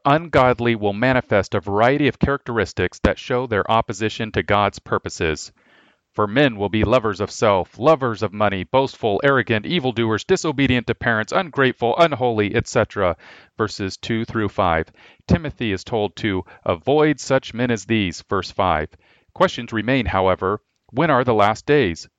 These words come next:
Will the ungodly dominate culture? When Christians see these characteristics surfacing, how should they respond? First, let's keep in mind that Paul is writing to Timothy, a first century pastor. The words have meaning for him.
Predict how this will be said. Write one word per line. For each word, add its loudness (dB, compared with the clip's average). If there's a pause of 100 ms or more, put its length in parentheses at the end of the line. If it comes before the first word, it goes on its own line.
(160)
Will 2
the 2
ungodly 2
dominate 0
culture? -2 (320)
When -2
Christians -2
see 0
these 0
characteristics -2
surfacing, -4 (260)
how 0
should -4
they 4
respond? -2 (520)
First, -2 (220)
let's 0
keep -4
in -2
mind 2
that -2
Paul 2
is -6
writing 2
to -6
Timothy, -4 (220)
a -2
first -4
century -2
pastor. -2 (440)
The 0
words 0
have 0
meaning -4
for -2
him. -2